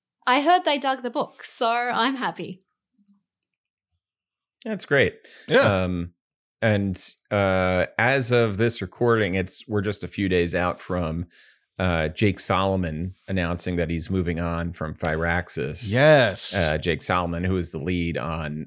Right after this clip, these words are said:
Speaker 2: on, uh, on Midnight Suns. Uh, so all the best to Jake Solomon.
Speaker 3: All the best,
Speaker 2: Really,
Speaker 3: Jake.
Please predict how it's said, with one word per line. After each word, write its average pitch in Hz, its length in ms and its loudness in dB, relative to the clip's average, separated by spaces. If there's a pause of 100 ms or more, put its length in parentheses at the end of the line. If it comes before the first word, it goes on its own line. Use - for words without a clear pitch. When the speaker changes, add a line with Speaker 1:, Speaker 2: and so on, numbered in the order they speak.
Speaker 2:
on, 73 300 -8
uh, 71 400 -6 (480)
on 82 260 -4
Midnight 85 380 -2
Suns. 76 640 -4 (220)
Uh, 78 420 -4
so 92 580 0
all 139 140 4
the 135 80 4
best 123 640 2
to 104 80 -2
Jake 104 320 2
Solomon. 101 520 2
Speaker 3:
All 170 160 8
the 139 80 6
best, 101 300 4
Speaker 2:
Really, 95 280 2
Speaker 3:
Jake. - 100 -18